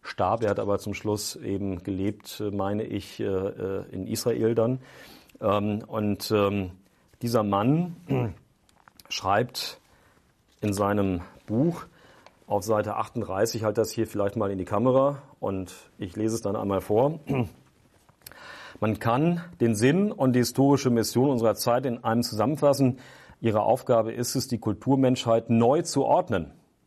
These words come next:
Ich finde das interessant, weil <laughs> ich habe so das Gefühl, <laughs> dass genau das gerade passiert. Transhumanismus, Gender, Geschlechter,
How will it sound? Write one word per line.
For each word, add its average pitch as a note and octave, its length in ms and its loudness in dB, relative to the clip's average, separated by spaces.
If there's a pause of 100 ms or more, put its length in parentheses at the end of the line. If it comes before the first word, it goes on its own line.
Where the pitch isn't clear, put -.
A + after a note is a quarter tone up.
(200)
Ich - 60 -18
finde A2 100 -2
das F#2+ 80 -2
interessant, G#2 460 -2
weil G2 180 2
<laughs> - 40 -10
ich - 120 -8
habe - 100 0
so B2 100 -8
das A#2 160 -2
Gefühl, C3 380 2 (220)
<laughs> - 240 -18
dass A2+ 140 -8
genau A#2 240 2
das B2 240 0
gerade A#2+ 240 4
passiert. A#2+ 460 -2 (680)
Transhumanismus, A#2 1040 2
Gender, A2 680 4
Geschlechter, G#2 960 2